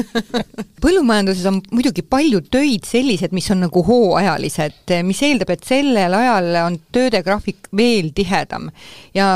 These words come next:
olenemata siis puhkepäevadest tuleb seda tööd ikkagi teha. Kui tihti teil on mõlemal, äh, sellised perioodid aastas või mitu korda aastas on need sellised tihedamad? Mis tööd ootavad siis tegemist?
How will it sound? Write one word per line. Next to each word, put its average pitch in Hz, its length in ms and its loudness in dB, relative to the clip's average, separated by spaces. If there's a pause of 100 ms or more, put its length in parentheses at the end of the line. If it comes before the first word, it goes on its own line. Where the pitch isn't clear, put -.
(140)
olenemata 202 680 0
siis 185 200 -2
puhkepäevadest 214 800 0
tuleb 202 260 0
seda 196 240 -2
tööd 214 240 0
ikkagi 226 300 -2
teha. 247 260 2 (220)
Kui 240 160 -6
tihti 311 340 -6
teil 165 300 -2
on 196 180 2
mõlemal, 165 540 -2
äh, 165 160 -4 (160)
sellised 175 420 -2
perioodid 165 540 -2
aastas 165 400 -2
või 202 160 4
mitu 254 160 -2
korda 175 340 0
aastas 156 300 -6
on 160 160 -6
need 156 100 -8
sellised 165 460 -4 (420)
tihedamad? - 640 -2 (480)
Mis 185 160 -2
tööd 247 220 0
ootavad 143 340 -4
siis - 160 -12
tegemist? - 560 -10